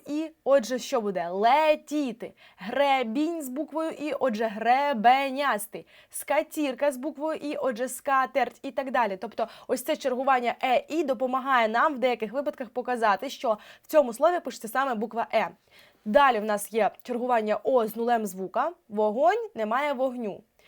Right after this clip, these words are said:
І наступне, що нам точно знадобиться, це е з нулем звука. Тобто тоді, коли було, е, якщо в одному зі слів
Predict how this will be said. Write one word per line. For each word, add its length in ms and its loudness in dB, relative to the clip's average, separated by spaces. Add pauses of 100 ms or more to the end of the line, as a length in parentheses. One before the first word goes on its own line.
(220)
І 220 -4 (100)
наступне, 560 -4
що 200 -4
нам 220 -2
точно 460 2
знадобиться, 640 -2
це 240 0 (100)
е 280 6 (240)
з 400 -2 (400)
нулем 520 2
звука. 540 -6 (180)
Тобто 260 -2
тоді, 260 0
коли 360 2 (140)
було, 520 4
е, 80 0
якщо 420 -2
в 60 -4
одному 360 0
зі 140 -8
слів 300 -6